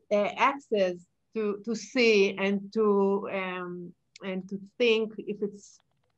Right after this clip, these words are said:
if it's, uh, wrong or, or, or right for them.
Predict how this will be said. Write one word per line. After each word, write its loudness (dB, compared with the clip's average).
if -10
it's, -6
uh, 2
wrong 4
or, -2
or, -10
or -10
right 2
for -6
them. -4